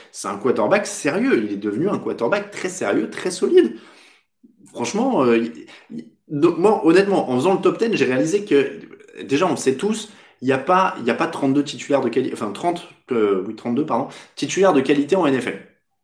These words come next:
On sait très bien qu'il y a toujours des équipes qui sont en galère. Euh, honnêtement, je suis désolé, Tannehill est un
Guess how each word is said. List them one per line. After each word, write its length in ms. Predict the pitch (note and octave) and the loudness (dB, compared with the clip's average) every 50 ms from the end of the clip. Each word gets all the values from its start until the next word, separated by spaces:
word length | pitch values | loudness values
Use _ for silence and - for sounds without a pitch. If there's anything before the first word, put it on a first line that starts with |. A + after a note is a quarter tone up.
| _ - - | _ -20 -20
On 20 | - | -20
sait 120 | - - | -18 -12
très 120 | - - | -6 -4
bien 100 | E3 F3 | -4 -2
qu'il 80 | E3+ - | -2 -2
y 40 | - | -4
a 60 | - | -4
toujours 160 | - - C#3+ | -2 -2 -2
des 120 | C#3 A#2+ A#2+ | 0 0 0
équipes 220 | A#2+ A#2+ D3 C3+ | -2 -4 -8 -10
qui 80 | - - | -10 -8
sont 120 | - C3 | -6 -2
en 60 | A#2+ | 0
galère. 240 | A2+ G#2+ G2+ F2+ - - - - - - - - _ _ - - | 0 2 0 0 -4 -8 -12 -18 -20 -20 -20 -20 _ _ -6 -4
Euh, 380 | A2 G#2 G#2 G#2 G2 G2 F#2 F#2+ - - _ - | -2 0 0 2 2 0 0 -2 -6 -14 _ 0
honnêtement, 840 | D#3+ E3 D#3+ D3 B2 - - B2 A#2 - E2 D#2+ - - - _ _ _ _ _ _ _ _ _ _ _ _ _ _ _ _ _ _ | 2 4 6 6 4 2 2 0 0 0 0 -2 -6 -10 -16 _ _ _ _ _ _ _ _ _ _ _ _ _ _ _ _ _ _
je 100 | - - | -14 -14
suis 120 | - G#3 | -10 -6
désolé, 420 | G3+ G#3 A#2+ F3 D#4+ F#4 F4+ - - - - _ | -4 -2 0 2 4 4 2 2 0 -6 -16 _
Tannehill 540 | - - - F3+ F3+ - G3 C4+ F4+ - - - | -10 -10 -8 -6 -6 -4 -2 0 0 0 0 -4
est 100 | G2 F#2+ | -6 -6
un 120 | F2 F2 | -6 -8